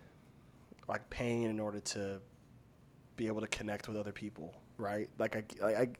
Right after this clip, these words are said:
that's his, basically his message to the world, although, although the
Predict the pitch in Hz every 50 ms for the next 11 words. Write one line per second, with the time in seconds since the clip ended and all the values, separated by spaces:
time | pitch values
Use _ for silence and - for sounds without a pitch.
0 | - 135 113 117 135 139 131 - - 143 123 131 131 131 - 117 120 117 107 120
1 | 110 107 101 - 110 104 - - - - - - - - - - 127 120 117 113
2 | 110 107 104 101 - - - - - - - - - 117 110 113 120 120 120 113
3 | 104 - 95 117 123 123 127 120 113 - - 117 117 120 117 107 - 117 110 110
4 | 107 107